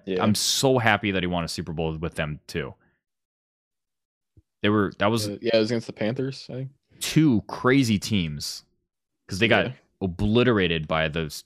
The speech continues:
Speaker 2: Seahawks the
Speaker 1: Yeah.
Speaker 2: one year. Went back next, the next year with the, with the best, the best defense, and just won the game on defense to, against the, um,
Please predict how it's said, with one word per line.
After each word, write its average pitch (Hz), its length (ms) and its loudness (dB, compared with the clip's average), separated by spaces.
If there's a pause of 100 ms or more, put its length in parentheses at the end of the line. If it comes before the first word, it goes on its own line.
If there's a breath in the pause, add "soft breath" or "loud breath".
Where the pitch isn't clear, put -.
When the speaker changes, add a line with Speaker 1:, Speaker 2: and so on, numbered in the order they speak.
(140)
Speaker 2:
Seahawks 85 600 0
the 101 100 -2
Speaker 1:
Yeah. 101 140 4
Speaker 2:
one 95 140 4
year. 82 240 -2 (300 soft breath)
Went 98 500 -2
back - 500 0 (1500)
next, 117 380 -2
the 107 80 4
next 113 320 2
year 78 260 -6 (520)
with 101 180 -4
the, 90 300 0
with 95 160 -6
the 101 80 -2
best, 104 640 -2
the 85 80 -4
best 104 260 0
defense, 87 580 -6 (640)
and 85 380 0
just - 380 -4
won 90 540 2
the 90 160 -2
game 98 360 0
on 87 200 -2
defense 80 560 -4
to, 80 460 -4
against 80 340 -4
the, 73 360 -6
um, 73 360 -8